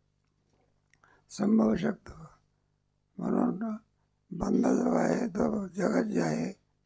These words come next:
ते काय आहे? मग सत्य नसून काय आहे? मिथ्या म्हणजे अध्यास. सत्य नसून काय आहे? आणि सत्य वस्तूची निवृत्ती कशाने होते?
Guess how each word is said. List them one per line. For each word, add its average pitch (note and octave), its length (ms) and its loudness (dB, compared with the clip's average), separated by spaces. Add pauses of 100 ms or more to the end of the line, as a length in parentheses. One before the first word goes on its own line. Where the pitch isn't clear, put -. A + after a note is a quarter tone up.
(760)
ते - 100 -2
काय - 280 0
आहे? - 100 4
मग - 120 2
सत्य - 440 -2
नसून F3+ 420 0
काय F#3 220 -4
आहे? F3 280 -8 (1800)
मिथ्या - 340 -2
म्हणजे G#3+ 240 2
अध्यास. F3+ 400 0 (1600)
सत्य - 280 -6
नसून G3 400 -2
काय - 200 -2
आहे? F#3 260 -6 (1120)
आणि C4 260 0
सत्य C4+ 400 0
वस्तूची C4 500 0
निवृत्ती A#3+ 560 2
कशाने A#3 420 -2
होते? E3+ 460 -8